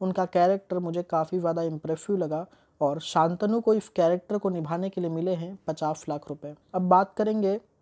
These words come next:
अगले कैरेक्टर की, तो जो है रविया बाई का,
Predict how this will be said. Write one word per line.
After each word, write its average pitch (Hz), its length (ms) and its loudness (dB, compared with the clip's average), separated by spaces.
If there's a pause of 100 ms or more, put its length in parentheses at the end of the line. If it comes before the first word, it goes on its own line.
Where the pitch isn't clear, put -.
(160)
अगले 165 240 0
कैरेक्टर 190 440 2
की, 190 280 -6 (240)
तो 160 60 -2
जो 170 180 4
है 175 240 -2 (400)
रविया 156 440 2
बाई 147 240 -2
का, 143 240 -12